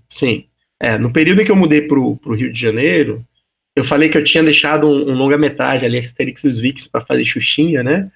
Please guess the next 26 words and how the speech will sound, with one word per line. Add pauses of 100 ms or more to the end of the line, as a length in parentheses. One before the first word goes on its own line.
(500)
É,
e
o
Humberto
Avelar,
na
verdade,
ele
já
tava
nos
meus
planos
também,
porque
eu
já (120)
tinha
conhecido
o
trabalho
dele, (480)
é,
em
São
Paulo.